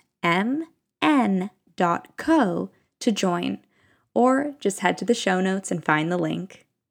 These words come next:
You also have a short amount of time left to enter to win a free year ahead tarot reading from me. To enter, all you have to do is subscribe to this podcast and leave a five-star rating and review wherever you're listening.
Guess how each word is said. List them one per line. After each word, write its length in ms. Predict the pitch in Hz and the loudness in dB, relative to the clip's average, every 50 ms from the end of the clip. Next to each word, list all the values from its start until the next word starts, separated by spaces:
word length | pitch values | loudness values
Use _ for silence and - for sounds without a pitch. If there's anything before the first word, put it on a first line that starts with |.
| _ _ _ _ _ _ _ _ | _ _ _ _ _ _ _ _
You 160 | - 196 196 - | -2 -2 0 0
also 340 | 180 175 185 190 - - | 0 -2 0 -2 0 -2
have 320 | 202 180 185 180 185 175 175 - | -2 -2 -2 -2 -2 -4 -4 -4
a 180 | - 185 175 | -4 -4 -4
short 400 | 170 - - - - 302 311 302 | -4 -6 -8 -6 -2 0 2 2
amount 220 | 311 311 302 302 302 | 2 2 2 0 0
of 60 | 294 | -2
time 300 | - 294 294 294 294 294 | -2 -2 0 0 2 2
left 300 | 294 294 294 294 - - | 2 0 0 -2 -4 -8
to 180 | - 302 - | -8 -4 0
enter 280 | 285 277 277 - 294 277 | 0 0 2 2 0 -2
to 140 | 285 - 302 | 0 -2 -2
win 360 | 285 240 214 214 202 196 - | 0 0 0 0 -2 -2 -2
a 60 | 185 185 | -2 -4
free 540 | - - - - 214 233 247 247 254 285 | -4 -6 -4 -2 0 2 2 2 0 0
year 260 | 311 214 196 185 185 190 | -2 -2 0 2 2 2
ahead 300 | 208 214 220 214 208 - | 2 0 0 -2 -4 -4
tarot 320 | - 196 190 180 185 185 | -2 0 2 4 4 4
reading 320 | 180 180 180 180 180 185 | 4 2 2 2 0 -2
from 240 | - - 196 196 180 | -2 -2 0 0 0
me. 300 | 170 160 - - 202 - _ _ _ _ _ _ _ _ - | 0 -2 -4 -6 -10 -12 _ _ _ _ _ _ _ _ -10
To 120 | - - | -4 -2
enter, 360 | 220 220 214 - 233 226 220 - - | 0 0 0 0 0 0 0 0 0
all 160 | 220 220 214 | 0 2 2
you 140 | 214 214 220 | 2 2 2
have 160 | 214 - - | 0 0 0
to 100 | - 185 | -2 -4
do 320 | 175 - 214 214 214 214 | 0 2 2 4 4 4
is 160 | 214 - 190 - | 4 2 0 -2
subscribe 480 | - 185 - - - 190 185 185 185 | -4 -6 -8 -2 0 0 0 0 0
to 80 | - 185 | -2 -4
this 160 | - 185 - | -4 -4 -8
podcast 680 | - - 214 214 208 196 - 208 196 196 202 196 - - | -2 0 2 2 2 0 -2 -2 0 0 0 -2 -4 -4
and 160 | 202 190 175 175 | -4 -2 -2 -2
leave 260 | 175 180 202 214 190 | -2 -2 -2 0 0
a 140 | 170 165 165 | 0 0 0
five-star 760 | - - 180 180 185 185 185 - - - 190 190 202 214 | -2 0 0 2 2 0 0 -4 -2 0 2 2 2 2
rating 360 | 202 180 170 170 175 180 180 175 | 2 2 2 2 2 2 0 -2
and 80 | 175 | -2
review 480 | 180 175 170 180 233 262 269 277 285 285 | -2 -2 0 2 4 4 6 4 4 4
wherever 440 | 277 269 269 - - 185 175 - 170 | 2 2 2 4 2 0 0 0 0
you're 200 | 170 180 190 185 | 2 2 2 2
listening. 580 | 165 160 - - - 170 165 170 170 170 180 | 2 0 -2 -4 -4 -4 -4 -4 -6 -8 -10